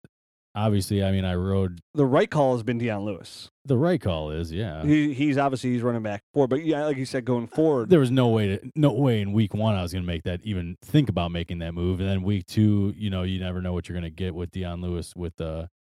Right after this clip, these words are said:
Speaker 1: LeGarrette Blount coming back. So I didn't make it then, but now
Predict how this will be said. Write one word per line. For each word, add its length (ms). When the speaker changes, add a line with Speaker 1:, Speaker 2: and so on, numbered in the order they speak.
Speaker 1:
LeGarrette 300
Blount 260
coming 220
back. 280
So 380
I 100
didn't 300
make 180
it 120
then, 320
but 160
now 280